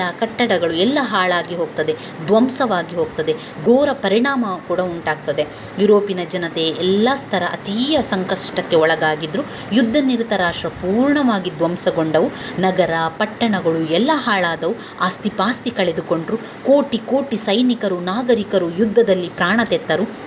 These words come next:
ರಕ್ತಪಾತವಾಯಿತು, ಅನೇಕ ಸಂಖ್ಯೆಯ ಜನರಿಗೆ ಗಾಯ, ಗಾಯಗಳಾದವು, ಲಕ್ಷಗಟ್ಟಲೆ ಸೈನಿಕರು ನಾಗರಿಕರು ಅಂಗಾಂಗಗಳನ್ನು ಕಳೆದುಕೊಂಡರು. ಇದು ಸರಕಾರ, ಸರಕಾರದ ಮೇಲೆ ಬಹುದೊಡ್ಡ ಆರ್ಥಿಕ ಹೊರೆಯಾಯಿತು.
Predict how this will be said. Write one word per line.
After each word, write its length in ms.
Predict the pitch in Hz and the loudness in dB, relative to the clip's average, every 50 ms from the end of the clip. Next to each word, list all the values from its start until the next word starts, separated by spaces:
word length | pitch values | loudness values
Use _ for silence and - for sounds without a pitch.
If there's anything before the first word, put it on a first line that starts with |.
| - - - - | -14 -10 -6 -4
ರಕ್ತಪಾತವಾಯಿತು, 1000 | 220 220 226 - 320 311 - 254 226 220 - 202 185 170 156 160 165 - 226 240 - - - - - - - 175 | -4 -4 -2 -2 -2 0 0 -2 -2 0 0 2 2 2 2 0 -2 -6 -8 -8 -10 -12 -18 -18 -18 -8 -4 0
ಅನೇಕ 460 | 190 214 254 294 339 370 - - - 285 - | 2 4 4 4 2 0 -2 -4 -8 -4 -2
ಸಂಖ್ಯೆಯ 380 | 254 220 220 220 214 196 185 | -2 0 0 0 2 0 2
ಜನರಿಗೆ 480 | 180 185 190 185 185 170 165 165 185 196 190 - - - - - - 170 | 2 0 0 0 0 -2 -2 0 0 -2 -2 -4 -12 -14 -14 -12 -6 -2
ಗಾಯ, 320 | 170 190 196 208 220 233 226 - - - 165 | -2 0 0 2 0 0 -2 -4 -6 -8 -4
ಗಾಯಗಳಾದವು, 760 | 175 196 214 262 269 214 208 190 180 165 156 156 160 156 202 240 - - - - 185 | -2 0 2 2 0 0 0 0 0 -2 -4 -2 -4 -4 -4 -6 -10 -12 -8 -4 -4
ಲಕ್ಷಗಟ್ಟಲೆ 840 | 247 240 - - - - 220 175 202 220 - - 208 196 180 175 | -4 -4 -6 -8 -4 -2 -2 0 0 0 0 0 0 2 0 0
ಸೈನಿಕರು 640 | 180 - - 190 196 214 202 190 185 - 185 175 170 175 - - - - - - | -2 -2 -2 0 2 2 0 0 0 0 0 0 -2 -4 -10 -14 -16 -16 -10 -6
ನಾಗರಿಕರು 720 | 165 180 190 214 240 208 214 226 208 196 180 - 175 160 165 160 - - - | -2 0 0 0 2 2 2 0 0 0 -4 -6 -6 -6 -6 -8 -10 -6 -2
ಅಂಗಾಂಗಗಳನ್ನು 1000 | 196 208 214 208 196 196 214 262 277 254 233 208 196 190 175 170 175 170 160 - | 2 2 4 4 2 2 0 0 -2 -6 -6 -4 -2 -2 -2 -2 -6 -8 -6 0
ಕಳೆದುಕೊಂಡರು. 960 | - 196 226 214 202 202 - 190 175 170 156 160 160 208 - - - - - - - - - - | 2 2 2 2 2 0 -2 -2 -4 -4 -4 -4 -6 -6 -8 -12 -16 -18 -18 -18 -18 -6 -2 0
ಇದು 220 | 214 208 302 330 - - - - - | 2 2 2 0 0 -4 -12 -6 -2
ಸರಕಾರ, 460 | 254 226 226 226 - - 269 269 254 240 - 196 - | -2 0 -2 -2 -2 0 0 2 0 -2 -4 -4 -2
ಸರಕಾರದ 540 | 220 208 220 220 - 214 202 196 190 185 185 | 0 0 0 -2 -2 -4 -4 -2 -2 -2 -4
ಮೇಲೆ 340 | 175 180 180 202 240 247 190 170 143 | -4 -4 -4 -4 -2 -2 -4 -4 -2
ಬಹುದೊಡ್ಡ 480 | 151 202 - 214 190 214 233 220 196 - 175 - - | -4 -2 0 2 4 4 4 4 2 -4 -6 -6 -6
ಆರ್ಥಿಕ 420 | 165 180 226 254 - - 226 - | -4 -2 -2 -2 -2 -4 -4 -4
ಹೊರೆಯಾಯಿತು. 640 | 190 151 175 175 175 175 175 170 160 156 156 - 240 | -4 0 2 2 4 4 4 2 2 0 0 -2 -4